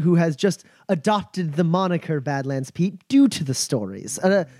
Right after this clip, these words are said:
as an homage." And then Badlands Pete turns around. You've kind of surveyed the, uh, the area,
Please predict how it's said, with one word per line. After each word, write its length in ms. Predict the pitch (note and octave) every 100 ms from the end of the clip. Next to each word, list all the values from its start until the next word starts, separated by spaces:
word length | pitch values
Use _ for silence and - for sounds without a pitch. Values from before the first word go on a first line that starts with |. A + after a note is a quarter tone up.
| -
as 160 | G3 G#3
an 80 | A3+
homage." 760 | A3 A3+ F#3+ A2+ G#2 - - _ _ _ -
And 220 | D#3+ D#3
then 300 | E3+ D#3+ D#3
Badlands 440 | D#3+ D#3 D#3+ D#3
Pete 320 | - E3 E3 -
turns 260 | G#3 G3 D#3+
around. 460 | D3+ D3 D#3+ F#3+ - - -
You've 260 | D#3 D3+
kind 220 | C3 D#3 D3+
of 80 |
surveyed 560 | B2+ D3+ C3 C3+ C3+ C3
the, 220 | C3 C3
uh, 460 | B2+ B2 A#2+ A#2 G2+
the 140 | C3+
area, 440 | C3+ D3+ E3 F3+